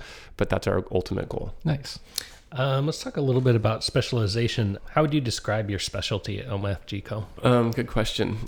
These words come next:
Speaker 1: Our specialty, God, I don't wanna sound pompous. Um, I think, I think our specialty, uh, would land somewhere in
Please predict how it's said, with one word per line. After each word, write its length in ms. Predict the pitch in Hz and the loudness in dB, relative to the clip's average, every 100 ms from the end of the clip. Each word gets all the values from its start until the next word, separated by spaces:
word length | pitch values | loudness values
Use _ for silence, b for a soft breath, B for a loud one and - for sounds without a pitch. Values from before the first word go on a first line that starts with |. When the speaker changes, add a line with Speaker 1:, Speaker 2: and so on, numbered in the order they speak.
| - | -2
Speaker 1:
Our 340 | 139 131 139 139 | 2 4 4 2
specialty, 1120 | - - 107 101 107 104 - 101 95 92 98 B B | 0 0 0 2 -2 -2 -2 0 2 0 -2 B B
God, 240 | - - 101 | -10 -6 -2
I 60 | |
don't 160 | 101 98 | 0 2
wanna 180 | 107 101 | 2 0
sound 240 | - 98 | 0 -2
pompous. 520 | - 98 - 95 - - | 0 0 0 0 -2 -2
Um, 440 | - 98 92 90 B B B B B | 0 2 2 0 B B B B B
I 60 | - | 0
think, 460 | 104 - 139 190 - | 0 2 2 2 0
I 60 | |
think 260 | - 156 170 | 2 4 4
our 120 | 135 | 2
specialty, 800 | - - 98 104 - 98 92 98 - - - | 2 -2 2 0 2 2 2 -2 -8 -18 -2
uh, 360 | 101 95 90 92 | 0 2 0 2
would 320 | 107 104 - - | 2 2 -8 0
land 440 | 117 110 110 110 | 4 4 4 0
somewhere 760 | - - 101 104 107 104 101 - | -2 0 2 4 4 4 2 0
in 480 | 110 98 92 92 95 | 2 2 2 0 -4